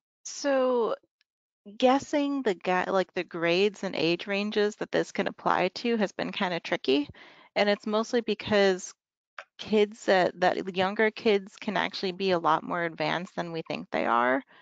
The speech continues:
And when kids are sitting down next to a parent or an older sibling, then they can use it a lot more effectively than they would just independently on their own. So I actually bumped it down to grade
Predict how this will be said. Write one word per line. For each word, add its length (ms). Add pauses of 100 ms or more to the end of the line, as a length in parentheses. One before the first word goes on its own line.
(360)
And 300
when 220
kids 340
are 100
sitting 380
down 320
next 340
to 140
a 60
parent 540
or 100
an 100
older 400
sibling, 640 (480)
then 580 (400)
they 160
can 180
use 260
it 100
a 40
lot 220
more 180
effectively 760
than 460 (340)
they 140
would 260
just 260
independently 720
on 140
their 180
own. 360 (500)
So 260
I 220
actually 300
bumped 380
it 140
down 420
to 560
grade 300